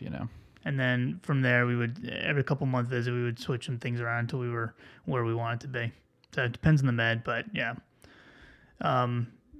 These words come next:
Speaker 2: w-, a-, any questions, concerns, comments, we'd love to hear 'em. Make sure you email us. I'll have the email, uh, available, um, in the description of the,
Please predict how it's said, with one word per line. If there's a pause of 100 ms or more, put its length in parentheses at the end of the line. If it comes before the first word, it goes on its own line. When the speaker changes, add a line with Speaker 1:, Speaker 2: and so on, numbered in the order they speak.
Speaker 2:
w-,
a-,
any
questions,
concerns,
comments,
we'd
love
to
hear
'em.
Make
sure
you
email
us.
I'll
have
the
email,
uh,
available, (420)
um,
in
the
description
of
the,